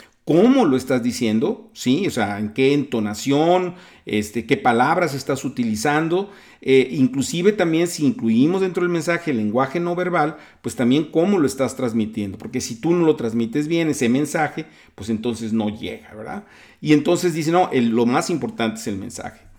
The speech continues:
Bueno, pues, eh, yo creo, sí, y, y ahora sí que se los dejo como, como idea personal,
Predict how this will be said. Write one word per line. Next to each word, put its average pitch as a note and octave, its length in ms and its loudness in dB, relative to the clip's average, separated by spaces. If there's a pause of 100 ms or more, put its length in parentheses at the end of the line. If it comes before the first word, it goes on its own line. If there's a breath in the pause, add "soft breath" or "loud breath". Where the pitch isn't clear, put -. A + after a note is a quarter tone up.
(500 soft breath)
Bueno, A3 440 6
pues, C3+ 360 2
eh, - 160 -10
yo D3+ 280 2
creo, G#3+ 340 2 (320)
sí, - 420 0
y, A2+ 460 -2
y - 20 -2 (180)
ahora C3 220 0
sí D3 160 -4
que D3 140 -4
se C3+ 120 -2
los A2 140 0
dejo B2+ 320 -2
como, G#2 420 -2 (340 soft breath)
como A#2 240 4
idea E3+ 460 4
personal, A#2+ 600 -2